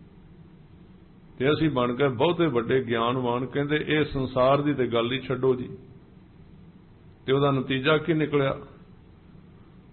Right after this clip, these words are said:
ਉਹ ਵਿਚਾਰੇ ਚੁੱਪ ਤੇ ਕਰ ਜਾਣਗੇ, ਮਨ ਵਿੱਚ ਗੱਲ ਦੱਬ ਕੇ ਬਹਿ ਜਾਂਦੇ। ਫਿਰ ਕਹਿੰਦੇ, ਉੱਥੇ ਤੇ ਕੋਈ, ਕਹਿੰਦੇ, ਇਹ ਗੱਲ ਹੀ ਨਹੀਂ ਕਰਨੀ ਸੰਸਾਰ ਦੀ ਚੀਜ਼ ਦੀ। ਕਹਿੰਦੇ, "ਚਲੋ ਫਿਰ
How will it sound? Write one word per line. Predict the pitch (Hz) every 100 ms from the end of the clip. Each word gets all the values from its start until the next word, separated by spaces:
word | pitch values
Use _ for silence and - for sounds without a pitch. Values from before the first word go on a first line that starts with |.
| - - -
ਉਹ | 170
ਵਿਚਾਰੇ | 151 160 160
ਚੁੱਪ | 160 160 151 170
ਤੇ | 180
ਕਰ | 170 160
ਜਾਣਗੇ, | 160 175 180 185
ਮਨ | 147 131 147
ਵਿੱਚ | 156 156
ਗੱਲ | 135 135 143
ਦੱਬ | 131 123 127
ਕੇ | 135
ਬਹਿ | 110 120
ਜਾਂਦੇ। | 151 151 143
ਫਿਰ | 135 143
ਕਹਿੰਦੇ, | 151 156 160
ਉੱਥੇ | 165 170 156
ਤੇ | 156
ਕੋਈ, | - 135
ਕਹਿੰਦੇ, | - 131 135 135 104 - -
ਇਹ | 131 113
ਗੱਲ | 117 127
ਹੀ | 147
ਨਹੀਂ | 165
ਕਰਨੀ | 147 131 135 135
ਸੰਸਾਰ | 131 120 120 113 117
ਦੀ | 117 127
ਚੀਜ਼ | 123 120 120
ਦੀ। | 135
ਕਹਿੰਦੇ, | 131 139 135
"ਚਲੋ | 139 135 139
ਫਿਰ | 127 123